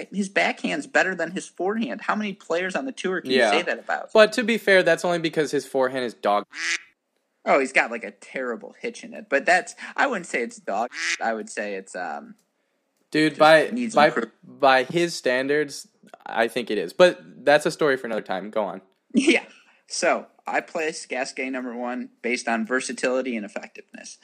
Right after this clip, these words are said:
Speaker 2: Okay.
Speaker 1: Number two, I agree with you. It's gotta be the Stanimal. When Stan's taking that thing early, when he's redirecting, which is why I'm kind of upset he doesn't do well at Wimbledon. Um,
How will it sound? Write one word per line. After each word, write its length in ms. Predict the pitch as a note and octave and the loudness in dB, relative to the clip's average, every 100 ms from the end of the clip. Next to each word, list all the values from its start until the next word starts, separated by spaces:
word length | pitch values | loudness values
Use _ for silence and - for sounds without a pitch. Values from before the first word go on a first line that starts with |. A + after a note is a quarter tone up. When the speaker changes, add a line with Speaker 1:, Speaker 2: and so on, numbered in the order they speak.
| - | -14
Speaker 2:
Okay. 160 | - D3 | -6 0
Speaker 1:
Number 260 | D#3 F3+ F#3 | 2 2 -2
two, 360 | - E3 F3 - - - | 0 0 0 -4 -10 -2
I 140 | C#3 | 2
agree 320 | D3+ C#3+ C3+ B2 | 4 2 0 -4
with 260 | A2 - | -4 -10
you. 140 | C#2+ - | -14 -12
It's 140 | - | -6
gotta 280 | - A2+ A2 | 0 0 0
be 100 | G#2 | -6
the 100 | F2 | -12
Stanimal. 640 | - - D#2 D#2+ G3 A2+ - - | -12 -12 -12 -12 -12 -14 -16 -10
When 180 | A#2+ B2 | -4 -2
Stan's 540 | - C#3 C#3+ D#3+ F3 | 0 2 2 0 -4
taking 340 | - C3+ D#3 | -4 -2 -2
that 240 | C#3 B2 A2+ | -2 -2 0
thing 220 | B2+ A#2 | -2 -2
early, 520 | - A#2+ A#2+ C3 C3+ A2+ | 0 0 0 -2 -6 -6
when 100 | A#2 | -4
he's 240 | C3 A#2+ | -2 -4
redirecting, 800 | G#2+ C3 C3+ B2+ A2+ A2 - C3+ C#3 | -4 -2 0 0 2 0 -2 -2 0
which 160 | F#3+ | -2
is 80 | A#3 | 2
why 300 | C4 E4 C#4 - - | 2 2 -2 -10 -10
I'm 120 | - | -10
kind 200 | F#3+ A3+ | -2 -2
of 80 | - | 0
upset 440 | G#3 - F#3+ F#3+ G3 | -4 -4 -4 -4 -4
he 80 | |
doesn't 320 | D3 D#3 E3 D3+ | -8 -6 -8 -6
do 100 | C#3 | -4
well 300 | A2+ A#2+ D3 | 0 0 -2
at 140 | - | -6
Wimbledon. 640 | A2 A2+ B2+ C#3+ C#3+ F#3 G3 | -6 -6 -4 -6 -6 -8 -8
Um, 240 | A2 G#2+ | -6 -6